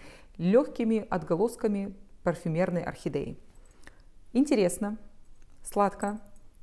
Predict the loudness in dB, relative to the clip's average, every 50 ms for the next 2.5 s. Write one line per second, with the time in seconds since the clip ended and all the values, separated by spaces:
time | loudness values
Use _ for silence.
0 | -18 -8 2 4 4 4 4 2 0 -2 -4 -4 -6 -6 -6 -8 -14 -20 -20 -20
1 | -20 -20 -20 -20 -20 -20 -16 -6 0 2 4 4 4 4 4 4 4 4 2 2
2 | 2 2 2 2 0 -2 -4 -6 -10